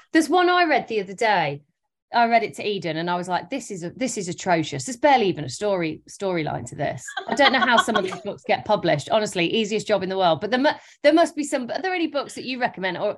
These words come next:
Speaker 1: I don't know that are a sort of, you know, there's often books that people go, "Oh, this is a good one." I mean, th-, I have heard about the Gruffalo. That is, that sounds like
Speaker 2: Yeah.
Speaker 1: quite a, is a bit of a
Speaker 2: I think
Speaker 1: kids
Speaker 2: any,
Speaker 1: classic.
Speaker 2: any books where they, they are quite repetitive in the story as well.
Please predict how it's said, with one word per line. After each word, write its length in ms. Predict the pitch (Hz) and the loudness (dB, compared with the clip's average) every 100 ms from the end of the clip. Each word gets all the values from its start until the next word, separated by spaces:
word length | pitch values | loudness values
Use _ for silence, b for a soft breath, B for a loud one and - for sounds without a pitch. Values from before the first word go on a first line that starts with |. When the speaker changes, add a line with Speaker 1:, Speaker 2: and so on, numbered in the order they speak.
| B B | B B
Speaker 1:
I 80 | 262 | 2
don't 160 | 294 294 | 2 4
know 160 | 294 233 | 0 2
that 220 | 220 214 | 0 -2
are 80 | 214 | -4
a 40 | |
sort 240 | 208 233 | -6 -6
of, 180 | 214 208 _ _ _ _ - | -6 -8 _ _ _ _ -10
you 100 | 165 | -6
know, 80 | 254 | -4
there's 140 | 254 | -4
often 240 | 233 233 | -6 -4
books 240 | 226 196 - | -2 -2 -4
that 80 | 190 | -10
people 220 | 202 175 | -8 -2
go, 200 | 180 175 | 0 0
"Oh, 40 | |
this 180 | 165 - | -2 -6
is 80 | 156 | -10
a 40 | |
good 180 | 151 151 | -8 -2
one." 120 | 160 180 | 0 2
I 60 | |
mean, 140 | 208 214 | 2 0
th-, 100 | - | 2
I 100 | 208 | 2
have 180 | 202 208 | 2 -2
heard 180 | 160 151 | -2 -4
about 200 | 156 143 | -4 -4
the 40 | |
Gruffalo. 560 | 143 143 - 110 139 151 | -4 -6 -6 -6 -6 0
That 200 | 170 - | -2 0
is, 100 | 165 - | -6 0
that 220 | 180 - | 0 0
sounds 280 | - 165 143 | 0 0 2
like 120 | 160 | -2
Speaker 2:
Yeah. 100 | 190 | 0
Speaker 1:
quite 180 | 170 156 | -2 0
a, 180 | 156 151 _ | -2 -4 _
is 160 | 208 185 | -4 -4
a 40 | |
bit 140 | 180 190 | -2 0
of 100 | 180 | 0
a 80 | 320 | -2
Speaker 2:
I 40 | |
think 260 | 427 427 - | -4 -8 -4
Speaker 1:
kids 200 | 302 339 | -6 -4
Speaker 2:
any, 100 | 359 | -6
Speaker 1:
classic. 480 | 160 - 156 143 _ b b b - | -6 -6 -6 -6 _ b b b -10
Speaker 2:
any 220 | 320 339 339 | -8 -6 -8
books 400 | 320 240 - 214 | -6 -6 -8 -14
where 180 | 214 | -12
they, 200 | 208 208 220 | -10 -12 -8
they 200 | 226 233 | -6 -4
are 180 | 226 208 | -6 -8
quite 240 | 226 - | -10 -10
repetitive 540 | 208 240 240 - 233 202 | -10 -12 -12 -12 -14 -10
in 160 | 233 226 | -8 -8
the 100 | 208 | -12
story 500 | - 240 226 185 185 | -10 -8 -8 -8 -10
as 180 | 185 | -12
well. 440 | 214 170 - - | -10 -10 -12 -20